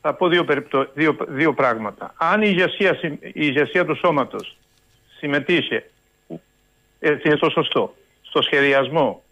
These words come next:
όλης αυτής της κατάστασης, δηλαδή του τρόπου αντιμε-, της πρόληψης, του τρόπου αντιμετώπισης των πυρκαγιών από το δύο χιλιάδες είκοσι και μετά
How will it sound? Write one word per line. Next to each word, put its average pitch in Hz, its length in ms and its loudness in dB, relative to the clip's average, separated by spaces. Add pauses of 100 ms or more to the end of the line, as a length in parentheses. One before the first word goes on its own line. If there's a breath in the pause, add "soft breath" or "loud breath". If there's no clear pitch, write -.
όλης 151 280 -2
αυτής 135 300 -4
της - 120 -10
κατάστασης, 127 560 0
δηλαδή 139 160 2
του 131 120 -2
τρόπου 147 320 2
αντιμε-, 127 240 0
της 123 160 -6
πρόληψης, 139 460 0
του 120 100 -4
τρόπου 147 240 2
αντιμετώπισης 127 500 0
των 135 100 -2
πυρκαγιών 127 460 2
από 117 100 -4
το 131 80 0
δύο 135 100 2
χιλιάδες 135 300 2
είκοσι 135 280 -2
και 127 80 -4
μετά 120 420 0